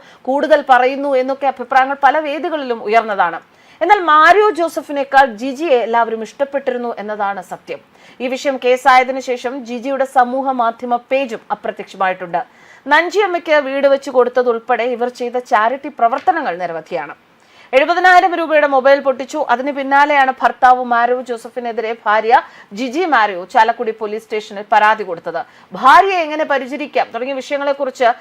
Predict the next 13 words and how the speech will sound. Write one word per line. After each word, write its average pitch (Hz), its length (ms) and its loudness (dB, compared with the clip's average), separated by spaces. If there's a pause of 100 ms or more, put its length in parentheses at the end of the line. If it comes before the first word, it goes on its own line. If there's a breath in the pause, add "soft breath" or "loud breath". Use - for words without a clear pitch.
(200 loud breath)
നാട്ടുകാരെ 277 640 4
പഠിപ്പിക്കുന്നതിനിടയിലാണ് 254 1200 0
ഈ 226 60 -6
അനിഷ്ട 208 340 -8
സംഭവം 190 400 -8
ഉണ്ടായത്. 180 240 -4
ഇരുവരും 294 360 -6
ഏറെക്കാലമായി 254 760 2 (300 soft breath)
ഫിലോക്കാലിയ 294 880 4
എന്ന 240 180 -2
ധ്യാന 226 560 0
പരിപാടി 196 420 -2
നടത്തിവരികയായിരുന്നു. 175 800 -6